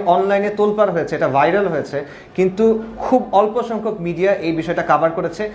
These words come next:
যারা করেছে তারা রিলাক্টেন্টলি করেছে, যারা করেছে তারা আংশিকভাবে করেছে, এবং মূল যে অপরাধ সেটার কথা না বলে দেখা গেছে যারা এর বিপক্ষে ব-, বিবৃতি দিয়েছে, বামপন্থীরা এটসেট্রা, তাদের কথাকে ফোকাস করা হয়েছে। এটা অত্যন্ত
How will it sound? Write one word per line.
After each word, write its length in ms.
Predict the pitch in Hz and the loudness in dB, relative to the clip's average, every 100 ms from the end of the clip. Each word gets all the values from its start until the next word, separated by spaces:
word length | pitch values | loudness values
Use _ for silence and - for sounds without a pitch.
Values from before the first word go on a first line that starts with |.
| - | -10
যারা 260 | 135 160 190 | 2 4 4
করেছে 320 | 196 190 208 | 0 -2 -2
তারা 200 | 214 175 | 0 0
রিলাক্টেন্টলি 540 | 147 175 180 214 214 214 | 2 2 2 -2 0 0
করেছে, 380 | 202 196 226 | 0 0 -4
যারা 220 | 143 156 165 | 2 4 4
করেছে 240 | 180 180 | 0 -2
তারা 160 | 160 156 | 0 2
আংশিকভাবে 580 | 180 190 - 170 175 | 2 0 -2 0 0
করেছে, 340 | 160 151 147 220 - - - | 2 0 0 -4 -4 -14 -2
এবং 260 | 151 220 - - | 2 2 0 -6
মূল 320 | 131 156 226 254 | 0 4 4 4
যে 120 | 247 | 2
অপরাধ 360 | 185 175 190 | 2 2 0
সেটার 260 | 185 190 220 | -2 -2 -2
কথা 180 | 220 214 | 0 0
না 140 | 180 165 | 0 2
বলে 160 | 185 | 2
দেখা 220 | 160 151 | 2 0
গেছে 300 | 170 160 208 226 - - | 0 -2 -2 -6 -8 -14
যারা 240 | 123 151 175 | 0 2 2
এর 80 | 156 | 0
বিপক্ষে 500 | 160 208 220 220 202 | 0 0 0 -2 -2
ব-, 320 | 147 - 151 | -4 -4 -4
বিবৃতি 500 | 139 143 165 190 202 | -2 0 0 2 0
দিয়েছে, 380 | 156 143 190 214 123 | 2 2 0 -4 0
বামপন্থীরা 500 | 135 165 160 160 160 | 0 2 -2 0 0
এটসেট্রা, 500 | 143 156 - 190 - - - | 2 -2 0 0 -2 -12 -2
তাদের 240 | 185 233 | 0 2
কথাকে 260 | 214 196 185 | 0 0 -2
ফোকাস 280 | 175 151 - | -2 -4 -2
করা 180 | 131 | 0
হয়েছে। 300 | 123 104 - - - | 0 -2 -8 -10 -4
এটা 140 | 175 | 0
অত্যন্ত 440 | 170 - 208 226 | 0 2 2 4